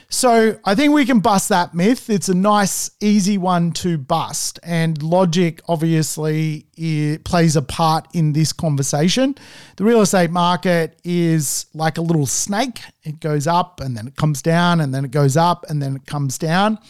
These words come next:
From a cycle point of view, really the start of the next cycle is always more expensive than the previous cycle. In other words, real estate is always worth more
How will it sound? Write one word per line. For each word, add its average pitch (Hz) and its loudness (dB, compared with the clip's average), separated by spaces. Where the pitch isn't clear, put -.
From 277 0
a 285 4
cycle 226 2
point 165 -2
of 135 -2
view, 139 0
really 208 4
the 165 -2
start 220 0
of 190 0
the 180 0
next 175 -2
cycle 175 0
is 165 0
always 196 4
more 170 2
expensive 175 -2
than 160 -2
the 156 -2
previous 156 0
cycle. 127 -8
In 160 0
other 185 4
words, 185 2
real 196 2
estate 196 0
is 160 -4
always 208 2
worth 170 2
more 170 4